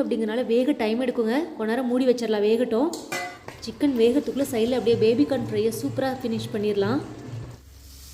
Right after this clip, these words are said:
ரொம்ப ஒரு சிம்பிளான ரெசிபி தாங்க. எண்ணெய், கடுகு, கருவேப்பிலை, மிளகாலாம் போட்டுட்டு அவ்வளோதாங்க, பேபி கார்ன் போட்டு நல்லா தாளிச்சுக்கலாம். மேலே கொஞ்சம் பெப்பர், அதுக்கப்புறம் கொத்தமல்லி கீரை,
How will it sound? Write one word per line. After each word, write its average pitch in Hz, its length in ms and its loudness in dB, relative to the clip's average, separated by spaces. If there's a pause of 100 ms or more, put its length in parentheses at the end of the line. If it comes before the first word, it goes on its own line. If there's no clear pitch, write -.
(2750)
ரொம்ப 262 260 8
ஒரு 381 80 10 (100)
சிம்பிளான 311 440 6
ரெசிபி 285 320 2
தாங்க. 247 180 4 (360)
எண்ணெய், 247 340 2
கடுகு, 240 260 4 (120)
கருவேப்பிலை, 254 440 4
மிளகாலாம் 254 420 2
போட்டுட்டு 247 320 2 (200)
அவ்வளோதாங்க, 220 420 0
பேபி 226 220 4
கார்ன் 247 180 -2
போட்டு 233 200 -2
நல்லா 220 200 0
தாளிச்சுக்கலாம். 220 560 0 (560)
மேலே 254 260 2
கொஞ்சம் 254 240 -4
பெப்பர், 294 320 2 (100)
அதுக்கப்புறம் 226 440 0
கொத்தமல்லி 294 420 2
கீரை, 269 160 4